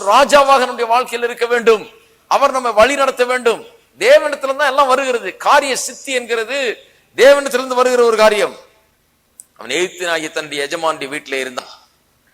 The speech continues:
கர்த்தர் அவனோடு இருக்கிறார் என்றும் அவன் செய்கிற யாவையும் கர்த்தர் வாய்க்க பண்ணுகிறார் என்றும் அவன் எஜமான் கண்டு. பாருங்க, அநேகர் கிறிஸ்தவ வாழ்க்கைன்னா ரொம்ப ஈஸியா நினைச்சிடறாங்க. ஏதோ ரட்சிக்கப்பட்டோம், அப்புறம் ஏதோ கண்ணீர் விட்டு வாழ்நாள் முழுக்க ஜெபம் பண்ணிட்டு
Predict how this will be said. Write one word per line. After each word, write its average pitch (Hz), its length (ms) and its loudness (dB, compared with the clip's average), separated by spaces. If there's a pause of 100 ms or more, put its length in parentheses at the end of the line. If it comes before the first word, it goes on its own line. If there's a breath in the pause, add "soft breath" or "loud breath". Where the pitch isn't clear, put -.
(360)
கர்த்தர் 170 340 2
அவனோடு 180 380 2
இருக்கிறார் 180 440 0
என்றும் 170 300 -10
அவன் 170 200 -6
செய்கிற 190 320 -6
யாவையும் 185 540 -2
கர்த்தர் 170 360 -8
வாய்க்க 180 340 -6
பண்ணுகிறார் 175 500 -4
என்றும் 160 300 -10
அவன் 151 200 -6
எஜமான் 151 500 -8
கண்டு. 143 380 -10 (800)
பாருங்க, 190 300 -2 (480)
அநேகர் 170 440 -10
கிறிஸ்தவ 190 380 -6
வாழ்க்கைன்னா 180 380 -4
ரொம்ப 175 220 -10
ஈஸியா 165 320 -8
நினைச்சிடறாங்க. 151 560 -10
ஏதோ 170 140 -2 (1200)
ரட்சிக்கப்பட்டோம், 175 640 -6 (240)
அப்புறம் 175 340 -2
ஏதோ 165 220 -2 (120)
கண்ணீர் 170 340 -4
விட்டு 165 180 -8
வாழ்நாள் 165 340 0
முழுக்க 165 240 -8
ஜெபம் 156 280 -2
பண்ணிட்டு 156 300 -8